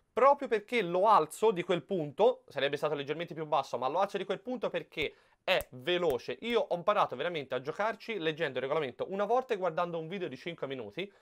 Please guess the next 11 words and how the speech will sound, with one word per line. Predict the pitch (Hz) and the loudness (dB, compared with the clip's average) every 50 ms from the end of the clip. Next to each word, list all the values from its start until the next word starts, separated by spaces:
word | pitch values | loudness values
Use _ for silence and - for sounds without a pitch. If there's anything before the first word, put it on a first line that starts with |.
| _ _ | _ _
ufficiale | - 208 202 - 151 - - 117 104 110 | -10 -10 -6 -6 -4 0 2 2 2 0
tra | 107 120 117 | 0 0 0
l'altro, | 113 107 95 98 - - 170 - - - - _ _ | 0 0 -2 -4 0 0 -2 -2 -2 -6 -20 _ _
quindi | _ 240 220 196 175 | _ -4 -2 -2 -2
come | 175 202 214 226 | -2 -2 -2 -2
voto | 214 311 302 - 214 | -2 -2 -2 -2 -2
gli | 185 | 0
do | 165 151 139 - - - | 2 2 2 2 2 2
otto | 233 - - - | 0 0 0 -2
e | 180 | -4
mezzo | 160 156 156 139 113 127 120 156 214 240 - | -2 -2 -2 -4 -4 -4 -4 -4 -6 -6 -6